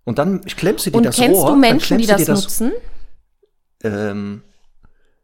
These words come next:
Speaker 1: ich hab jetzt keinen gesehen.
Speaker 2: <laughs>
Speaker 1: Sagen
Speaker 2: Also
Speaker 1: wir
Speaker 2: hat sich
Speaker 1: mal.
Speaker 2: noch nicht so durchgesetzt?
Speaker 1: Nee.
Speaker 2: Hm.
Speaker 1: Nee, aber man kann sich das Rohr dann, weißt du, so in den, in den, in den, äh, äh, hier zwischen Hose und Gürtel klemmen.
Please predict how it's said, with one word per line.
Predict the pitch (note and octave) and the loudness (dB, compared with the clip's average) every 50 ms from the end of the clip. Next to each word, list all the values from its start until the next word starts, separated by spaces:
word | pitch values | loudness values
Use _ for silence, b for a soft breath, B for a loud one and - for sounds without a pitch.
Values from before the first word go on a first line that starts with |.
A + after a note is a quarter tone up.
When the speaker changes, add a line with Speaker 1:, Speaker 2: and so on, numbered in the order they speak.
| _ _ _ _ _ _ _ _ _ _ _ _ _ _ _ _ _ _ _ _ _ _ | _ _ _ _ _ _ _ _ _ _ _ _ _ _ _ _ _ _ _ _ _ _
Speaker 1:
ich | - - - | -16 -10 -10
hab | C#3 C#3 | -8 -8
jetzt | C#3+ - - - | -6 -8 -8 -12
keinen | - - C3 C3+ C#3+ C#3+ C3 | -12 -12 -10 -10 -10 -10 -10
gesehen. | C3+ A#2+ G#2+ G#2 G#2+ G#2 F2+ - - F2+ - _ _ _ _ _ _ _ _ _ _ _ - _ - - - - - - | -10 -10 -10 -10 -10 -10 -10 -10 -12 -14 -18 _ _ _ _ _ _ _ _ _ _ _ -20 _ -20 -20 -20 -20 -8 -6
Speaker 2:
<laughs> | |
Speaker 1:
Sagen | - - - - - - - - - - - - - - - - - A#3+ B3+ - - | -4 0 0 0 0 0 -2 -4 -2 -2 -2 0 0 0 0 0 -2 -2 -2 -2 -2
Speaker 2:
Also | B3+ B3+ | 2 2
Speaker 1:
wir | G#3+ | 2
Speaker 2:
hat | G#3+ A#3+ | 2 4
sich | C4 B3+ | 4 4
Speaker 1:
mal. | B3+ | 6
Speaker 2:
noch | A#3+ | 6
nicht | B3+ C4+ - | 4 4 2
so | - - | 0 -2
durchgesetzt? | G3+ F#3+ F#3+ F3+ - - D#3+ - D#3 D3+ - - - - - - | 0 0 -2 -4 -2 -6 -6 -6 -6 -6 -6 -8 -10 -10 -10 -10
Speaker 1:
Nee. | - A#2 A2+ G2+ F#2+ G#2+ C3 - - - - - - - - - - - - - - - - - - - - - - | -10 -8 -6 -6 -6 -6 -6 -8 -8 -10 -10 -8 -8 -6 -4 -4 -4 -4 -2 -2 -4 -4 -4 -8 -8 -12 -12 -12 -10
Speaker 2:
Hm. | - F#3 F3+ E3+ D#3+ D#3+ E3+ | -8 -8 -8 -8 -8 -10 -8
Speaker 1:
Nee, | F#3+ G#2+ A2+ - | -10 -10 -6 -4
aber | C#3+ C3+ C#3 | -4 -4 -2
man | C#3 C#3+ - | -4 -4 -6
kann | - F3+ A3 | -6 -10 -10
sich | G#3+ - | -8 -8
das | D3 B2 - - | -8 -10 -8 -8
Rohr | C3+ C3 D3+ | -8 -8 -6
dann, | D3 C3+ B2+ | -6 -6 -6
weißt | C3 C#3+ - | -8 -8 -8
du, | C#3 | -8
so | A2+ C3 C3 - - | -8 -8 -10 -10 -10
in | - A#2+ | -8 -6
den, | A#2+ A#2 A2+ G#2+ | -4 -4 -4 -6
in | A2+ A2+ | -6 -6
den, | A2 G#2+ G#2 G#2 | -4 -4 -6 -8
in | - - G#2+ G#2 | -10 -10 -10 -8
den, | G2 G2 F#2+ F#2+ F#2+ F2 | -8 -8 -8 -8 -10 -10
äh, | - - F2+ E2+ E2+ E2+ F2 F2 - - - - | -12 -12 -12 -12 -10 -12 -12 -14 -14 -16 -18 -20
äh, | G2 F#2+ F2+ E2+ E2+ D#2+ | -20 -18 -18 -18 -18 -14
hier | - A2 F#2+ - | -10 -10 -10 -10
zwischen | - - A#2 - B2+ G#2+ - | -10 -14 -12 -10 -10 -10 -8
Hose | C3+ D#3+ - B2+ | -10 -10 -8 -8
und | A2+ G2 | -8 -6
Gürtel | - B2 B2 C#3 C3 | -6 -6 -6 -8 -10
klemmen. | - - - C#3+ E3 G#3+ | -10 -12 -14 -12 -12 -14